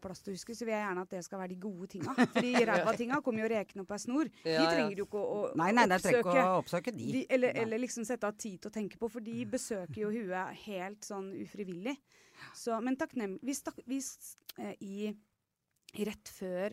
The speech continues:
Speaker 1: eh, det virkelig liksom ble alvorlig med covid, når vi liksom skjønte at covid kom til å liksom være en stund,
Speaker 2: Mm.
Speaker 1: så lagde vi hele landets takknemlighetsdagbok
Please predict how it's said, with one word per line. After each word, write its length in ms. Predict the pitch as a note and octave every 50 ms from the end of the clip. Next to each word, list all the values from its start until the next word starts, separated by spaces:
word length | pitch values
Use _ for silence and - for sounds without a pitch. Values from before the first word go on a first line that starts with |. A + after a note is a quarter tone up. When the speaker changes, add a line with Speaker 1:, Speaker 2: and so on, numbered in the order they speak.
| - -
Speaker 1:
eh, 600 | - A3 G3+ G3+ G3 G3 G3 G3 G3 F#3+ F#3+ F#3+
det 180 | F3+ F#3+ G#3 G3 F#3+
virkelig 340 | G#3+ G3+ F#3 - - E3+ F3+ F#3+
liksom 160 | - - G3 F#3+
ble 120 | F#3 F3
alvorlig 480 | E3+ F3 F3 E3+ F3 F3 E3+ E3 E3 E3+
med 240 | E3+ E3+ E3+ E3+ E3
covid, 360 | - - F3 D#3+ F3+ C4+ D#4+
når 100 | D#4 B3
vi 80 | G#3 G3 F#3+
liksom 160 | F3+ - G3+ F#3+
skjønte 380 | - - G#3 F#3 E3+ - F#3
at 120 | E3+ - -
covid 300 | - F3+ E3+ D#3+ E3 -
kom 180 | - F3+ E3+ E3
til 120 | - E3+
å 40 | E3+
liksom 240 | E3+ D#3+ - E3 E3
være 300 | E3+ F3 E3 D#3+ D3 D3
en 220 | D3 D3 D3+ D#3 D3+
stund, 300 | - - - G#3+ C#4+ D#4 - - - - - -
Speaker 2:
Mm. 160 | C3+ B2 A#2+
Speaker 1:
så 100 | A2+ A#3 A#3+
lagde 260 | A#3+ A3 F#3+ E3+ F3
vi 100 | E3+ F#3+
hele 540 | F3+ E3+ G#3 F#3 E3+ D#3+ D#3+ D#3+ E3+ F3 F3 -
landets 480 | - F3+ E3+ D#3 D3+ D3 D#3 - - -
takknemlighetsdagbok 1200 | - F#3+ - - F3+ D#3+ D#3+ D#3 D#3+ D#3+ D#3+ - - - F3 - D#3+ E3 F3 F#3+ - - - -